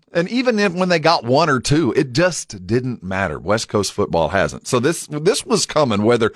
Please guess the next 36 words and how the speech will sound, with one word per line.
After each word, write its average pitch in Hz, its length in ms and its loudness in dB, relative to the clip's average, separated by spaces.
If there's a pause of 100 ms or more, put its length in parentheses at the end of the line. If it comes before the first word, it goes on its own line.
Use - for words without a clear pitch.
(220)
Sankey 240 720 0
started 185 680 2
it 165 80 2
or 151 60 2
not. 156 280 2
You 147 80 2
just 170 240 0
felt 143 220 2
like 117 240 2
the 101 80 -2
dissolution 101 600 0
of 85 80 0
the 82 60 4
West 92 280 2
Coast. 92 400 0 (300)
But 131 100 4
let's 139 260 2
talk 180 300 2
about 90 320 0
what 95 220 2
that 85 180 2
means, 76 540 -6
because 117 480 0
now 139 680 2 (720)
what 127 220 4
was 135 180 2
going 156 320 2
to 147 80 4
be 151 360 2
a 120 200 0
national 127 840 0 (420)
college 135 380 2
football 120 440 2
tournament, 156 600 -2 (840)
a - 60 -10
playoff, 147 560 0